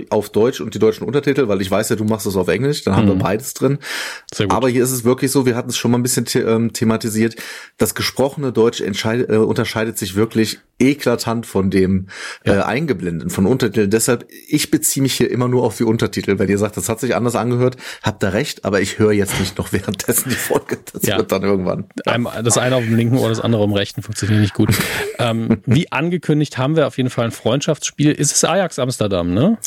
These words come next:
Speaker 1: Ja,
Speaker 2: Gegen
Speaker 1: es ist
Speaker 2: wir hier
Speaker 1: Ajax
Speaker 2: spielen.
Speaker 1: Amsterdam.
Speaker 2: Und, und das ist ja für mich auch das Schönste, dass es der eine Verein ist, den wirklich jeder kennt.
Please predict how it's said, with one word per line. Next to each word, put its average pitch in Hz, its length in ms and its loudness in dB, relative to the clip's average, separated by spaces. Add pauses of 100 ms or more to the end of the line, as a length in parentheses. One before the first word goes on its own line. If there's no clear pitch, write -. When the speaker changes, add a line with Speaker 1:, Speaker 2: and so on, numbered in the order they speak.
(240)
Speaker 1:
Ja, - 140 2 (180)
Speaker 2:
Gegen 104 140 2
Speaker 1:
es 101 60 6
ist 92 100 6
Speaker 2:
wir - 80 2
hier - 0 -
Speaker 1:
Ajax 92 160 2
Speaker 2:
spielen. 104 80 2
Speaker 1:
Amsterdam. 82 300 -6 (400)
Speaker 2:
Und, 117 220 0
und 127 140 -2
das 127 180 -4
ist 143 120 -6
ja 135 80 -2
für 131 100 0
mich 120 180 0
auch 113 60 0
das 104 140 -2
Schönste, 120 340 2
dass 107 140 0
es 107 280 0
der 101 140 -2
eine 120 220 -2
Verein 110 260 -2
ist, 113 140 -4
den 107 100 0
wirklich 107 200 0
jeder 104 200 0
kennt. 117 320 0